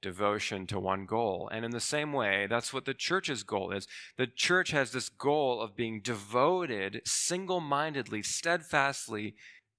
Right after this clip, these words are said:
to this action we call worship. And so we get a description of what this worship is that we devote ourselves to,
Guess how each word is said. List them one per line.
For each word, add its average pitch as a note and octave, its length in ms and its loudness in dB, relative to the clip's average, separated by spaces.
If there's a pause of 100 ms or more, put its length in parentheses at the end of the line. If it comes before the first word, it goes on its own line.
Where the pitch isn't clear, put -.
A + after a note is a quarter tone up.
to - 80 -14
this - 240 -4
action G#2 440 2
we G2 120 -6
call F#2 240 -2
worship. F2+ 480 -6 (1300)
And - 100 -8
so D3+ 120 2
we D3+ 80 0
get E3 120 2
a D#3+ 60 2
description C#3 760 0
of G#2+ 140 0
what C#3 420 4
this B2 440 -2
worship A#2 720 0
is A#2 580 -2
that - 120 -2
we A2 80 -4
devote B2 380 2
ourselves G2+ 580 0
to, G#2 240 -4